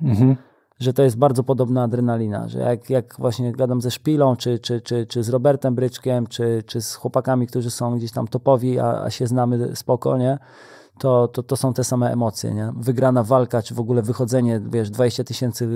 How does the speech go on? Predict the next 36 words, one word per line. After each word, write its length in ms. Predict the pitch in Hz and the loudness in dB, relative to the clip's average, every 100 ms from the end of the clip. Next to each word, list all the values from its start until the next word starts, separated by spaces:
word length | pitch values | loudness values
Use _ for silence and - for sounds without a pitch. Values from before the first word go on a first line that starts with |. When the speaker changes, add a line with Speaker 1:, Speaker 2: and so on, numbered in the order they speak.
| 120 120 | -4 -2
Speaker 2:
ludzi 340 | 120 110 113 107 | -2 -2 -4 -4
w 100 | - | -2
arenie 320 | 117 117 110 | 0 0 -2
O 60 | |
dwa, 240 | 107 113 113 | -2 0 0
jak 160 | 107 | 0
Robert 280 | 117 110 110 | -2 -2 -4
Bryczek 320 | 110 110 117 101 | -6 -6 -6 -2
walczył, 320 | 110 104 107 | -4 -4 -10
czy, 240 | - 110 | -8 -8
czy 120 | 107 | -4
jak 100 | 113 | -6
wychodziliśmy 460 | 104 117 117 113 120 | -4 -4 -4 -2 -2
na 80 | 117 | 0
Narodowym 480 | 117 117 113 110 107 | 0 0 0 -2 -4
z 60 | |
Arturem 380 | 110 - 113 107 | -4 -2 -2 0
do, 160 | 107 107 | -2 -2
do 120 | 110 | -4
Pudziana, 440 | 120 110 107 101 | -2 -2 0 -2
nie? 200 | 101 110 - - - - - _ _ _ _ | -2 -6 -8 -20 -20 -20 -20 _ _ _ _
To 100 | - | 0
jest, 320 | 127 117 117 120 | 2 2 -2 -4
wiesz 300 | 107 110 - | -4 -4 0
Speaker 1:
I 80 | - | 4
jak 160 | 120 139 | 6 6
masz 160 | 139 | 2
presję 340 | - 143 - 143 | 4 4 6 2
przed 220 | - - | 2 2
koncertem, 500 | 135 123 127 135 127 | 2 4 4 4 2
to 80 | 123 | 2
czego 240 | 143 123 | 2 2
się 120 | 120 | 2
boisz? 320 | 113 110 117 - | 4 4 2 2
Boisz 260 | 120 117 | 4 4
się, 80 | - | 4